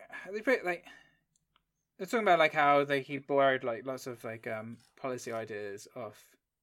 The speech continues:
the Germans. But the thing is, like, this is just all, these are the same practices that they practiced in Libya, in Ethiopia,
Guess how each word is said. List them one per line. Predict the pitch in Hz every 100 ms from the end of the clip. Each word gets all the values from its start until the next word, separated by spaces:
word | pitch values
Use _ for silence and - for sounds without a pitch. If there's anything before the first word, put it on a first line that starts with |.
| _ _
the | 127
Germans. | 123 135 127 113
But | - 147
the |
thing | 220 196
is, | 156
like, | 127 123 - _ _ _
this | - 185 214
is | -
just | 190 - -
all, | 156 151 147 143 143 _ _
these | 190 196
are | 190
the |
same | 175 175 160
practices | 156 127 - 135 127
that | 127 117 -
they | 131 127
practiced | 127 101 127 120
in | 113 117 113 117 _ _ _ _ _ _ -
Libya, | 139 131 123 123 120 120 127 -
in | 143 127 120 120 117 110 _ _ -
Ethiopia, | 139 131 123 120 110 117 113